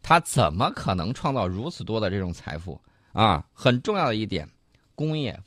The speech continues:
的发展，信息化社会的这种建设。所以说呢，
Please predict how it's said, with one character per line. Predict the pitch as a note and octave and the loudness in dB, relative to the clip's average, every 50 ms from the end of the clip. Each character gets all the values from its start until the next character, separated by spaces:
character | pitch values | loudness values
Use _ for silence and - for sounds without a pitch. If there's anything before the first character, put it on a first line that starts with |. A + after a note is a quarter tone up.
| - - | -14 -8
的 | - E2+ | -8 -6
发 | E2+ - G2+ F2+ | -2 0 0 0
展， | E2+ D2+ - _ | 0 -2 -8 _
信 | - - - - G3+ E3+ C3 A#2 | -12 -8 -6 -4 -2 -2 -2 -2
息 | - A#2+ | -2 -2
化 | A#2+ A#2+ G#2+ | 0 0 0
社 | G#2+ - A#2+ G#2+ | 0 0 0 0
会 | G2+ G2 | 0 0
的 | F2+ E2 | -2 -2
这 | F#2 | -4
种 | G2 F2+ D#2+ D#2+ | -4 -6 -6 -6
建 | - C3 B2+ F#2+ | -4 -4 -4 -4
设。 | F2+ F#2 G2+ - - _ _ - - - - - - _ _ _ _ _ _ - | -4 -6 -8 -8 -10 _ _ -20 -20 -20 -20 -20 -20 _ _ _ _ _ _ -2
所 | - D#3+ F#3 | 2 2 4
以 | F#3+ | 6
说 | E3+ F3 | 8 6
呢， | F#3 F#3 D#3 A#2+ F#2 D2+ | 8 6 6 4 2 0